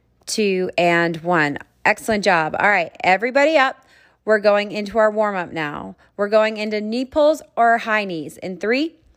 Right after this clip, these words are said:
two, and one. Let's go. Knee pulls or high knees. You got this.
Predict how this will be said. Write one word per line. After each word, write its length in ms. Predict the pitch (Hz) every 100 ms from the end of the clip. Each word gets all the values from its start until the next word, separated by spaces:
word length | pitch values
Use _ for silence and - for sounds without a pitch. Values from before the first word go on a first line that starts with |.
| _ _ _ -
two, 400 | - 254 247 - -
and 460 | 214 214 214 208
one. 240 | 196 170 160
Let's 180 | 202 -
go. 200 | 190 180
Knee 180 | 208
pulls 240 | 233 269 254
or 100 | 254
high 200 | 254 240
knees. 280 | 214 180 196
You 80 |
got 220 | 220 196 -
this. 300 | 185 -